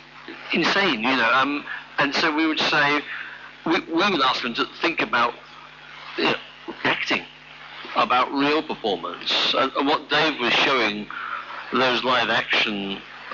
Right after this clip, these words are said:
things that we shoot, that's one of the most important things about those, those live action tests, because they, they remind you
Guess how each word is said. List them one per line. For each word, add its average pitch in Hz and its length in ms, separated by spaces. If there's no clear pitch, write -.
things 107 280
that - 140
we 101 100
shoot, - 600
that's 190 340
one 180 100
of 175 60
the 170 80
most 165 220
important 156 500
things 147 300
about 147 260
those, 104 340
those 120 180
live 123 200
action 110 360
tests, - 560
because 123 440
they, 123 240
they 127 420
remind 135 680
you 95 380